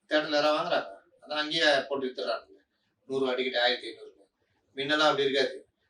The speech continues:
தியேட்டர்ல டிக்கெட் விற்பாங்க, அதை வெளியில வாங்கிட்டு வந்து பிளாக்ல விற்பானுங்க.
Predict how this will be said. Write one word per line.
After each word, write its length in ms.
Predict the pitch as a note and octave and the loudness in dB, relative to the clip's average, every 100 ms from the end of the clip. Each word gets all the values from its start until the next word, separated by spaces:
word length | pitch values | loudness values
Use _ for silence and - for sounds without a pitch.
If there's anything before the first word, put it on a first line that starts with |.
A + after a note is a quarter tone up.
| _ - | _ 4
தியேட்டர்ல 340 | D3 D3+ C#3+ | 6 6 2
டிக்கெட் 300 | C3+ C#3+ C3+ | 0 0 -2
விற்பாங்க, 200 | A#2+ A#2+ | -2 -2
அதை 280 | A#2+ A#2+ C3+ | 0 0 0
வெளியில 240 | C#3 D3 | -2 0
வாங்கிட்டு 180 | C3+ B2 | -2 -2
வந்து 240 | A#2 D3 D3 | -6 -6 0
பிளாக்ல 340 | C3+ B2 G#2+ | 0 0 -8
விற்பானுங்க. 320 | - - - | -10 -12 -14